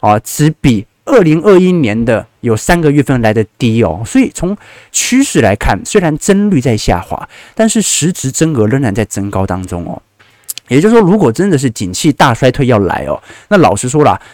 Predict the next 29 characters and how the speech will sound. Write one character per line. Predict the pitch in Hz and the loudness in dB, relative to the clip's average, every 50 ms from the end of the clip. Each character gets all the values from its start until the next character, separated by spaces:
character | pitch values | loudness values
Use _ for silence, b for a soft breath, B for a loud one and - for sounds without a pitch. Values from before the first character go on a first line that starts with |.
| B B | B B
资 | - - - 226 269 | -10 -2 2 2 2
本 | - - - 78 78 | 2 2 -2 -4 -4
衰 | 98 - - - 165 170 | -6 -6 0 0 2 2
退 | - - 175 | 2 0 -2
的 | 113 113 | -2 -2
冲 | - - - - 160 165 156 | -4 -6 -6 -4 -4 -4 -4
击 | - - - - - | -6 -8 -8 -6 -6
啊， | 82 62 - _ _ _ _ - | -8 -8 -8 _ _ _ _ -6
呃， | - 113 110 110 113 107 90 | -2 0 0 0 0 -2 -4
应 | 71 - 185 208 | -4 -4 -2 -2
该 | 226 - 214 208 | 0 2 0 2
会 | - 143 | 0 -2
反 | 113 - - - - - - | -2 -4 -6 -6 -6 -4 -4
映 | 139 131 120 | -4 -2 0
到 | 117 107 | 0 0
它 | - - 135 | 0 -2 -2
对 | - 139 | 0 0
于 | 123 | 0
资 | 113 - - 139 | 0 -2 -6 -8
本 | - 92 82 | -6 -6 -6
设 | - - 120 | -4 -4 -2
备 | 104 117 110 | -2 -2 -2
的 | 98 95 80 - _ _ | -2 -4 -8 -10 _ _
进 | - - - 131 - | -4 -2 -2 -2 -4
口 | - - - - _ - | -6 -8 -10 -10 _ -8
以 | 110 | -8
及 | 101 110 110 - | -6 -6 -8 -8
投 | - - - 90 98 | -8 -6 -4 -2 -2
入 | 113 127 107 | -2 -4 -4